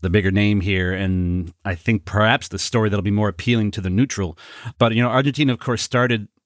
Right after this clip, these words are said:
this tournament with a real bad stutter, losing to Saudi Arabia. But, like,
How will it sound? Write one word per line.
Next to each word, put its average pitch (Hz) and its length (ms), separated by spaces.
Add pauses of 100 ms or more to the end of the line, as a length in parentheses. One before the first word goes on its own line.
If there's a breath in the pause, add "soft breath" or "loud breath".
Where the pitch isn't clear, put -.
(120)
this 101 220
tournament 101 340
with 95 120
a 95 60
real 113 260
bad 120 300
stutter, 95 360
losing 98 320
to 92 120 (100)
Saudi 98 300
Arabia. 107 460 (640 loud breath)
But, - 520 (240 loud breath)
like, 107 400